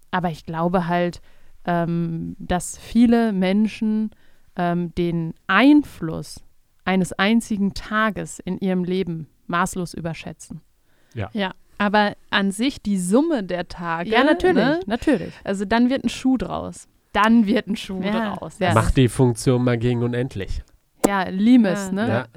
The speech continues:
Speaker 2: geht gegen unendlich.
Speaker 3: Li- <laughs>
Speaker 1: <laughs> Wenn Lena ist schon ganz entsetzt und sagt so, „Lara, mach jetzt nicht weiter hier mit irgendwelchen
Speaker 3: Ja,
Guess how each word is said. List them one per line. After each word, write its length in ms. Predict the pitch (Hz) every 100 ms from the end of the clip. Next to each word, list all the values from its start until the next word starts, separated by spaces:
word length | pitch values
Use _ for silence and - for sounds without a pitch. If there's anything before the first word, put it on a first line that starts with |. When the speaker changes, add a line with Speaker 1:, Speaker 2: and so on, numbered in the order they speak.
| -
Speaker 2:
geht 200 | 131 131
gegen 200 | 110 98
unendlich. 600 | 104 104 98 214 233 294
Speaker 3:
Li- 80 | -
<laughs> 640 | - - 226 220 - 220 208 - 208 - - - 113
Speaker 1:
<laughs> 460 | 170 143 - 135 -
Wenn 360 | 202 190 180 -
Lena 420 | 180 202 202 202 180
ist 160 | 185
schon 160 | - 185
ganz 220 | 185 190
entsetzt 440 | 190 175 185 - 190
und 80 |
sagt 220 | 175 180 -
so, 80 |
„Lara, 320 | 175 175 175 175
mach 220 | 175 185
jetzt 360 | - 180 -
nicht 260 | 180 185 -
weiter 280 | 175 180 180
hier 140 | 175
mit 180 | 170 -
irgendwelchen 400 | 175 170 165 175
Speaker 3:
Ja, 140 | 170